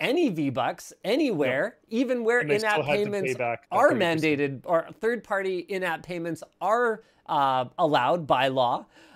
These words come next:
Speaker 1: Uh, so they will get literally nothing and will have burned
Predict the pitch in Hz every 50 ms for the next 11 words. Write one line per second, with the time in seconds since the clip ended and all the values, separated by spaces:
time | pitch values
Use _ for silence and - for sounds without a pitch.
0 | - _ - 170 170 165 170 156 - 214 214 226 247 254 254 214 226 226 214 -
1 | - _ 165 170 196 220 269 320 - - 294 269 240 240 226 202 190 190 208 233
2 | 262 - - - 143 113 117 131 151 165 - _ _ _ _ 165 185 180 180 180
3 | 208 208 185 202 180 151 139 127 175 202 247 247 208 170 151 143 135